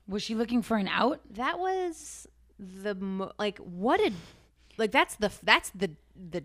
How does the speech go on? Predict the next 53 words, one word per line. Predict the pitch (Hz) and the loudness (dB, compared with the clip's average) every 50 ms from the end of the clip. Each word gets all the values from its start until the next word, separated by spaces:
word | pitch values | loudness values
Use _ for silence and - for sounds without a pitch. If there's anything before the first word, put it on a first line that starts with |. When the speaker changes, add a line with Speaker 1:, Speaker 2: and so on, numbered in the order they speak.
| - - 147 | -10 -10 -10
Speaker 2:
the | 170 147 | -10 -6
descri-, | 160 170 - - - 247 226 | -6 -6 -4 0 0 2 4
that's | 254 302 - - | 4 2 2 2
the | 185 165 | -2 -2
five-sentence | - - - 233 240 254 269 277 247 - - 254 262 277 262 285 - | 0 4 6 8 8 8 8 6 4 2 2 2 2 2 -2 -6 -6
description? | - 196 180 - - - 247 262 - - 370 339 | -4 -6 -6 -4 0 2 2 2 2 0 2 4
You | 262 226 | 4 6
Speaker 1:
That's, | |
Speaker 2:
gotta | 220 226 240 247 | 6 6 6 6
put | - 254 208 | 6 6 6
all | 190 233 262 240 | 8 6 6 6
that | 233 240 269 262 | 6 6 6 6
in | 254 277 302 | 4 4 4
there? | 349 381 440 466 - - - - - - | 4 2 2 0 -2 -8 -20 -6 4 6
Speaker 1:
that's | 247 277 269 - | 8 8 8 6
Speaker 2:
That's | |
Speaker 1:
the | 226 254 | 4 8
Speaker 2:
real | 233 254 269 | 10 10 10
Speaker 1:
mo- | - | 10
Speaker 2:
convoluted. | - 233 226 220 220 196 185 180 190 185 165 156 - 202 | 10 8 8 8 8 4 2 2 2 2 0 -2 -2 -4
Speaker 1:
<laughs> | - - - - - - - - - - - - - - - - - | -6 -6 -12 -14 -18 -18 -20 -20 -20 -20 -20 -20 -20 -20 -6 2 4
Speaker 2:
That's | 254 254 - | 4 6 6
a | 185 160 | 4 2
lot | 160 170 185 190 180 - | 4 8 8 8 8 8
to | - 180 | 2 -4
put | 175 185 | -2 -2
in | 175 165 | 0 0
a | |
Speaker 1:
I | 160 | -2
Speaker 2:
five-sentence | - - 185 233 302 311 330 311 302 | 2 4 6 6 6 6 6 6 8
Speaker 1:
mean, | 294 | 8
really, | 311 330 330 311 | 8 10 12 12
all | 285 254 240 | 12 12 12
they're | 233 233 | 12 10
Speaker 2:
description. | 226 226 | 8 8
Speaker 1:
letting | 220 220 214 214 | 6 4 2 0
us | 208 190 | -2 -2
know | 196 226 220 208 | 0 0 0 0
is | 202 190 | 0 2
that | 196 190 185 180 180 - | 4 4 4 2 2 -2
she, | - - - 233 233 220 214 202 208 208 202 - _ _ _ - | -4 -4 0 2 2 2 2 0 -2 -4 -8 -10 _ _ _ -6
what's | 220 240 240 330 | -6 -4 -4 -4
her | |
name | 339 370 381 381 | -8 -8 -10 -10
again? | 381 427 440 415 - _ _ - | -10 -12 -12 -14 -16 _ _ -10
Speaker 2:
Jamaica. | - 403 - - - - - - - - | -6 -6 -6 -6 -6 -10 -16 -16 -10 -2
Speaker 1:
Jamaica | 196 262 285 285 247 254 220 208 202 - - - - - - _ _ _ _ - - - - - - _ _ - - | 2 6 6 6 8 8 6 6 4 0 -4 -20 -20 -20 -20 _ _ _ _ -20 -20 -20 -20 -20 -20 _ _ 0 2
is | 220 214 | 4 8
going | 240 240 233 220 | 10 10 10 10
on | 214 214 | 6 4
a | 196 | 4
first | 175 214 196 190 | 4 4 4 4
date, | - 220 208 202 196 - | 6 4 4 4 2 -2